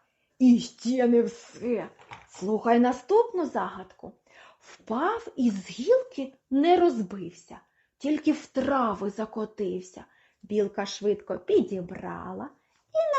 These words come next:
на зиму заховала. Що ж це таке може бути зі звуком «р»,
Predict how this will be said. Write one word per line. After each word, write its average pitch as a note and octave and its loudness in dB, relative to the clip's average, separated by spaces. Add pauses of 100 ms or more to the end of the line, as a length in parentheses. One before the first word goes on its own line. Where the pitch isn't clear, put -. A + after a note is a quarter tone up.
(120)
на D#4 0
зиму G#3+ 2
заховала. F#3+ -10 (380)
Що - -2
ж - -10
це B4 -2
таке G#4+ 0
може F#4 2
бути B3+ -2 (280)
зі A3 -2
звуком A#3+ -2
«р», A#3 0